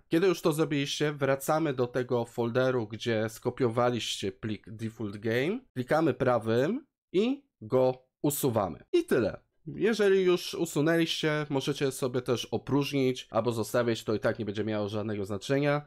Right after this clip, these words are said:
Zaraz przejdziemy sobie do Epic Gamesa. Kiedy już to zrobiliście, wystarczy już z-, odpalić Paladins i już najwyżej się nacieszyć. I teraz uwaga, to jest też taka informacja dla tych osób, które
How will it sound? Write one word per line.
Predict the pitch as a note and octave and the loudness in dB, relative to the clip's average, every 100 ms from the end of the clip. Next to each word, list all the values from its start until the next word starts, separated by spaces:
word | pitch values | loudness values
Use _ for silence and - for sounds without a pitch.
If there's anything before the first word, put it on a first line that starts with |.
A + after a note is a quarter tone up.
| - | -6
Zaraz | D#3 D#3 D3 D3 | 0 4 2 0
przejdziemy | - A#2+ A2+ A#2+ B2 | -6 -2 2 2 0
sobie | - A2 G#2 G#2+ A2 A2+ | -2 -2 0 0 -2 -6
do | A2+ G#2+ G2+ G2+ - _ - | -10 -4 -2 -2 -6 _ -6
Epic | G#2+ - G2 | -4 -4 -4
Gamesa. | A#2+ A2+ A2 G#2+ G#2 - | 0 2 0 -2 -2 0
Kiedy | F3+ | 2
już | F#3 | 2
to | E3+ | 2
zrobiliście, | D#3+ D#3 D#3 D#3 - D#3 D3 D3 _ | -2 0 2 0 0 2 2 0 _
wystarczy | B2+ C3 - C3 - C3+ | -4 -2 0 0 0 2
już | B2+ B2 - - | 2 0 -8 -14
z-, | - B2+ - | -12 -8 -2
odpalić | F#3+ F#3+ E3 E3 | 0 2 0 0
Paladins | - D#3 D3 C#3+ C#3+ C#3 - A#4+ | 0 2 2 2 -2 -4 -8 -2
i | |
już | F4 G3+ - - | 0 0 -6 -6
najwyżej | B2+ B2 A#2 A#2 | -2 0 0 -2
się | A#2+ | -2
nacieszyć. | A2+ G#2 G#2 F2+ E2 - | -4 -4 -6 -6 -10 -8
I | A#2 | 0
teraz | D#3+ - | 0 2
uwaga, | D#3 C#3+ A2+ A2+ | 0 0 0 -2
to | B2+ | -2
jest | B2+ | -4
też | B2+ B2+ | -4 -6
taka | C3+ B2+ B2+ | -6 0 0
informacja | B2 A#2+ A#2+ B2 - G#2+ | 0 -2 0 -2 -2 -2
dla | A#2+ B2 | -2 -2
tych | A#2+ - | -4 -2
osób, | B2 - B2+ - | -2 -2 -6 -6
które | - A2+ A2+ | -2 0 0